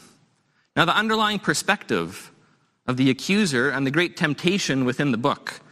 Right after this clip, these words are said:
is that each of us only have our own interests at heart.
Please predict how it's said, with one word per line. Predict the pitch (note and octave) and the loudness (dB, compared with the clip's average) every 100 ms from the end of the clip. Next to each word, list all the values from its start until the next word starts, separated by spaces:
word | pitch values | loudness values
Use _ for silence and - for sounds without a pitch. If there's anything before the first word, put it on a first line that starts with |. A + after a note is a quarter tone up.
| - _ _ _ _ | -20 _ _ _ _
is | - C#3+ | 0 2
that | C#3 | 2
each | F3 A3 G3+ | 0 0 2
of | D#3+ | 0
us | C#3 D3+ - | 0 0 -2
only | D#3 E3 F3+ | -2 0 0
have | E3 D3 C#3+ | 0 0 -2
our | C3 C3+ B2+ | 0 0 0
own | C3+ C3+ | 0 -2
interests | B2+ B2 C3 A2 - - - | -2 -2 -2 -4 -4 -4 -2
at | A2+ | -2
heart. | A#2 F2 - | 0 -2 -4